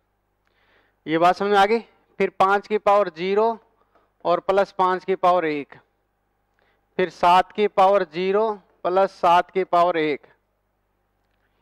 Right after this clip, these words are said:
इनका मान निकाल लो। दो की पावर दो का मान चार प्लस दो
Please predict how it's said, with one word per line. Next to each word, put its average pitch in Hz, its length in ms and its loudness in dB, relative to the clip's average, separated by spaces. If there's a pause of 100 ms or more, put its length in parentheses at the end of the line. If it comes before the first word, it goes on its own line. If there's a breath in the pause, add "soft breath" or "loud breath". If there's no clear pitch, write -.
(140)
इनका 202 360 2
मान 196 240 0
निकाल 147 300 0
लो। 120 180 -4 (560)
दो 175 220 0
की 214 140 -4
पावर 214 260 2
दो 208 160 -2
का 208 160 2
मान 208 300 0
चार 202 420 4
प्लस 196 360 0 (120)
दो 196 260 0